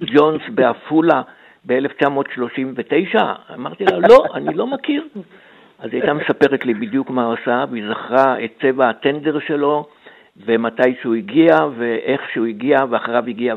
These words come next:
וינגייט. בקיצור, כל הסיפורים האלה, כל אחד זה אבן פסיפס בארץ ישראל.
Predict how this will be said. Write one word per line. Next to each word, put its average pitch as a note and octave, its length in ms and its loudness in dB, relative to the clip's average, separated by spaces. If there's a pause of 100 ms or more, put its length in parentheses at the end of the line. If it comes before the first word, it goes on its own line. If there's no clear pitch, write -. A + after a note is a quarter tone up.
(100)
וינגייט. D#3+ 400 2 (580)
בקיצור, D#3+ 580 0
כל F3 200 6
הסיפורים D3+ 600 0
האלה, C#3+ 500 4
כל E3+ 260 2
אחד D3 360 -2
זה C3 60 0 (160)
אבן D3+ 220 2
פסיפס - 640 -2 (160)
בארץ A2 420 -6
ישראל. - 380 -14